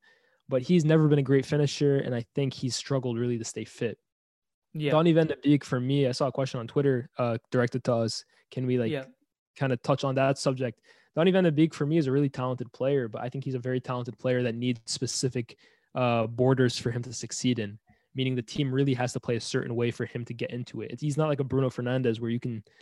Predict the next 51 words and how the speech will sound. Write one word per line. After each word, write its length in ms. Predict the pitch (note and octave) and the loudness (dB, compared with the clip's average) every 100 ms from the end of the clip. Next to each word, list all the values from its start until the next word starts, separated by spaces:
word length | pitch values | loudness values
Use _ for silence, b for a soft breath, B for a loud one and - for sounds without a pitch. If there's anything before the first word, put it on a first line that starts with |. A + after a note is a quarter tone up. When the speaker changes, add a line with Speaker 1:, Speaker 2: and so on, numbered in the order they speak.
| b | b
Speaker 1:
slap 360 | - - C#3 C3+ | -6 0 0 0
into 180 | B2+ | -4
any 160 | C#3 C3+ | -2 -2
team 160 | B2+ C3 | 0 -2
on 60 | |
the 80 | A#2 | -4
planet 320 | - B2+ B2 | -2 0 0
and 100 | A2+ | -4
he's 160 | A2 B2+ | -4 -2
going 220 | C3 B2 | -2 -2
to 60 | A#2 | -2
do 120 | B2 | -2
the 80 | A2+ | -2
same 260 | - A#2 | -2 -2
thing 260 | A2+ A#2 G#2+ | -2 -8 -2
every 300 | A#2+ A2 A#2 | -2 0 -4
single 260 | - A2+ A2 | -4 -8 -8
time. 320 | - A2 A2 _ _ _ | -8 -10 -10 _ _ _
He's 160 | C3+ C#3+ | 2 6
always 280 | C#3+ C3+ | 8 8
going 140 | C3 B2 | 8 4
to 60 | |
create 200 | A#2 A#2 | 4 2
chances. 300 | - A2+ G#2+ | 0 -4 -4
Donny 220 | - C#3 E3 | 0 2 4
van 100 | E3+ | 2
de 80 | |
Beek 140 | D3 D3 | 2 0
is 80 | B2+ | -4
a 40 | |
player 300 | - C3+ B2+ | -2 0 0
who 240 | A#2+ G#2+ - b b b | -2 -6 -10 b b b
relies 280 | C#3 C3 B2+ | 2 4 4
a 40 | B2+ | 2
lot 160 | B2+ | 0
of, 80 | A#2+ - | -2 -8
on 160 | D3 B2 - | -6 -4 2
off-the-ball 520 | C3 - C3+ B2 A#2+ | 2 4 4 4 4
movement, 600 | B2+ B2+ A#2+ C3 B2 B2 _ _ _ | 2 0 -2 -2 -2 -4 _ _ _
uh, 160 | - A#2+ | -6 -4
drifting 400 | A#2+ C#3+ C#3 C#3+ | 0 0 2 0
into 140 | B2+ A#2+ | -2 -2
spaces 560 | - - C3+ B2 B2+ | -2 2 4 4 -2
between 300 | A#2+ - C3 | -2 -4 -4
the 60 | B2 | -4
defense 400 | A#2+ - A#2+ - | -6 -4 -4 -4
and 100 | A#2+ | -6
midfield. 540 | G#2+ - C#3+ D3 C#3+ - b b - | -4 4 6 8 6 0 b b -12
Uh, 420 | A#2 A2 A2 G#2+ - | -6 -4 -6 -8 -12
it, 200 | C#3+ A#2+ _ D3+ | -16 -18 _ -4
m-, 160 | D3 | -2